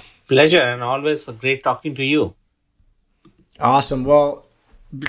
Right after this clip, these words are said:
Speaker 2: just for our listeners and viewers who might not have heard your first episode,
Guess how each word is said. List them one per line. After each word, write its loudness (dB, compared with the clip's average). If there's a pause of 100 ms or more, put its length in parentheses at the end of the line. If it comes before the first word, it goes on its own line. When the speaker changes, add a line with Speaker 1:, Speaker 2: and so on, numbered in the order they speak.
Speaker 2:
just -2
for 2
our 4
listeners -4
and -6
viewers 0
who -2
might 2
not 0
have -8
heard -2 (360)
your 2
first -2
episode, -2